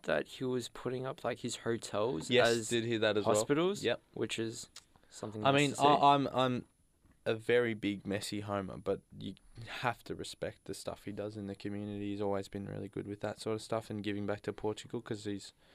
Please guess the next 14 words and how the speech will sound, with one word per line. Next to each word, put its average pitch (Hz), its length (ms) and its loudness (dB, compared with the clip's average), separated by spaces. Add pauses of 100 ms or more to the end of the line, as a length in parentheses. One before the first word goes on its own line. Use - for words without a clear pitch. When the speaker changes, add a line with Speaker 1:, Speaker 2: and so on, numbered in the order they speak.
(560)
Speaker 2:
he's, 107 320 -2
um, 98 520 0 (1120)
you 113 100 -2
know, 101 140 0
he's, 104 280 0
he 107 240 -6
come 101 380 -2
from 98 280 -4
that 95 200 -2
sort 107 240 0
of 98 300 -4
really 98 340 2
Speaker 1:
Yeah. - 100 2
Speaker 2:
low 104 500 4